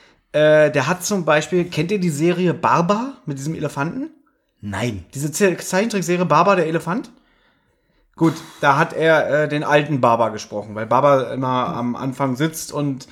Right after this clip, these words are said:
Speaker 1: seinen Kindern von seiner Jugend erzählt. Und das war unter anderem Rolf Becker. Rolf Becker hat aber übrigens auch, äh, in zwei anderen drei Fragezeichen-Folgen mitgemacht. Und zwar in Der verschwundene Filmstar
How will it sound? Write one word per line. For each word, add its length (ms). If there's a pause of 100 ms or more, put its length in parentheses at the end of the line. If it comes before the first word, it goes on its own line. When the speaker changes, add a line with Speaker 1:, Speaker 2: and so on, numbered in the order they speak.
(240)
Speaker 1:
seinen 260
Kindern 420
von 120
seiner 200
Jugend 280
erzählt. 400
Und 120
das 180
war 120
unter 200
anderem 180
Rolf 220
Becker. 320 (440)
Rolf 180
Becker 220
hat 100
aber 140
übrigens 460
auch, 420
äh, 560
in 200
zwei 200
anderen 240
drei 140
Fragezeichen-Folgen 640
mitgemacht. 580
Und 180
zwar 300
in 100
Der 100
verschwundene 420
Filmstar 520